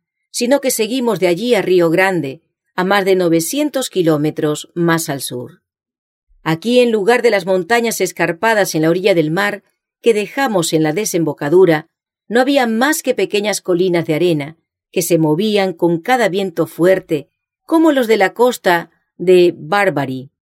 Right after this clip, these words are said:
o las acumulaciones de nieve en Norteamérica. Las olas también la empujaban bajo el agua en cada dirección. Me señalaron el faro que está sobre un banco de arena en seco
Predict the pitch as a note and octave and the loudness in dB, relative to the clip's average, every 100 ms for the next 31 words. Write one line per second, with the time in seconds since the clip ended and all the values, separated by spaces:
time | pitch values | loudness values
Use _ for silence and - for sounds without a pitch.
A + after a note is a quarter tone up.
0 | _ - B3+ A#3+ A#3+ A3 A3+ A3+ G#3+ - | _ 2 2 2 -2 -2 2 2 2 0
1 | C#4+ C4 B3 F3 F3 G#3+ F3+ D#3 D#3 - | 0 2 4 4 4 4 4 4 2 -2
2 | E3+ E3+ F3+ E3 C#3 C3+ B2+ A#2+ B2+ A#2+ | 0 2 0 -2 -4 -4 -8 -10 -12 -12
3 | _ _ _ _ _ _ - D3 A#3 A#3+ | _ _ _ _ _ _ -12 -4 0 2
4 | A#3+ - G#3 F#3+ F3 A#3 C4 A#3+ G3 E3 | 2 0 -2 -2 0 2 2 2 0 0
5 | F3+ E3 A#3 A3 F#3+ E3+ - E3+ F#3+ G#3+ | 0 0 -2 0 0 0 2 2 4 0
6 | G3 G3 F#3+ - G3 E3+ C4 C4 F#3 D3 | 0 0 -2 -6 -6 -4 -2 0 0 -2
7 | C#3+ - C#3+ C3 B2 - _ _ _ _ | -6 -8 -8 -8 -8 -14 _ _ _ _
8 | _ _ F#3+ F#3 A#3+ B3 C#4 E4 D#4 A3+ | _ _ -6 0 2 2 2 4 4 2
9 | F3 - C4 B3 A3+ F3+ - A3+ A3 F#3+ | 0 0 2 2 2 0 0 -2 -2 0
10 | F3 G3 F#3+ G3+ F#3+ E3+ D#3+ D#3+ G3+ E3 | 2 2 0 -2 -2 -2 0 0 0 0
11 | D3 - E3 D3 - G#3+ - C3 | -4 -6 -4 -4 -4 -4 -6 -10